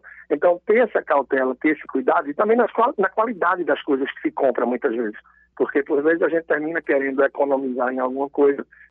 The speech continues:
e é aquele barato que sai caro. Seja um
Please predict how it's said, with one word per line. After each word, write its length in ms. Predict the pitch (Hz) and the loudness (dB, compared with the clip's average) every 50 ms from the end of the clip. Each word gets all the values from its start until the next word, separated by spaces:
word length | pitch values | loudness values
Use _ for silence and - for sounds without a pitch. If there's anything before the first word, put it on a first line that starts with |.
| _ _ - | _ _ -6
e 100 | 269 233 | 0 0
é 40 | |
aquele 300 | 190 175 - - 165 165 | 0 0 0 -2 -2 -2
barato 480 | 151 160 170 160 151 143 139 139 - - | -2 0 0 0 2 0 0 -2 -4 -8
que 100 | - - | -10 -4
sai 160 | - - - - | -4 -4 -4 -4
caro. 280 | - 135 117 117 - - - - - _ _ - | -4 -4 -4 -4 -6 -10 -18 -20 -20 _ _ -4
Seja 280 | - 151 156 135 147 135 | -2 0 0 2 2 2
um 640 | 135 131 135 131 127 127 127 127 123 123 117 | 2 2 0 0 0 -2 -2 -4 -6 -8 -10